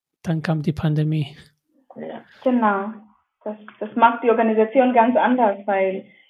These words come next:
Speaker 3: wir kennen den Verein auch ganz anders, als ich neu dazu kam, war es sehr belebt, mit sehr viel Action, draußen gehen, im Park was machen.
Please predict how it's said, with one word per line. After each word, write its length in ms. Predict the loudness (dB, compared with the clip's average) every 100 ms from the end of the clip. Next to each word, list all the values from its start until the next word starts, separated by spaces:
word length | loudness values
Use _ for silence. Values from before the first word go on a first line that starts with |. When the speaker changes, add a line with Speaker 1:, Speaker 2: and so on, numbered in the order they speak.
| _
Speaker 3:
wir 140 | -4
kennen 420 | 2 2 2 -2 -4
den 260 | -4 0
Verein 420 | 4 6 6 4 0
auch 180 | 0
ganz 260 | -2 -4 -4
anders, 480 | -4 -2 -2 -2 -6
als 220 | -8 -10
ich 260 | -16 -16 _ _ _ _
neu 300 | 2 4 4
dazu 380 | 2 2 -4 -4
kam, 340 | 0 0 0
war 200 | 2 0
es 200 | 0 -4
sehr 220 | 0 2 2
belebt, 580 | -4 -4 -4 -4 -6
mit 260 | -10 -12 -6
sehr 220 | -4 -4 -4
viel 180 | -6
Action, 760 | -2 -2 -4 -10 -8 -6 -6 -6
draußen 560 | 0 4 4 2 -8 -6
gehen, 280 | -4 -2 -4
im 180 | -6
Park 260 | -4 -4 -4
was 240 | -6 -8 -8
machen. 640 | -8 -8 -10 -10 -12